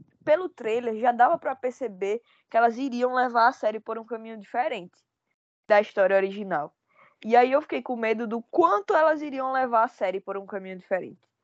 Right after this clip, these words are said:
Porque tem algumas coisas na história que é o que fazem a história ser tão maravilhosa, né? O desenvolvimento da,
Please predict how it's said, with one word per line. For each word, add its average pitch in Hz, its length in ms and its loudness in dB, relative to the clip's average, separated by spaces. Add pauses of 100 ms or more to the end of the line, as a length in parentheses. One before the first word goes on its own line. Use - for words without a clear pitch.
(440)
Porque 214 540 0
tem 269 100 6
algumas 247 760 -2
coisas 226 560 2
na 202 160 -4
história 208 640 2 (500)
que 349 220 0
é 302 100 8
o 339 80 4
que 403 140 -8
fazem 359 480 0
a 339 80 -4
história 269 380 -2
ser 302 180 -12
tão 269 160 -6
maravilhosa, 277 800 -2
né? 202 340 -6
O 240 80 -8
desenvolvimento 226 1160 -4
da, 196 220 4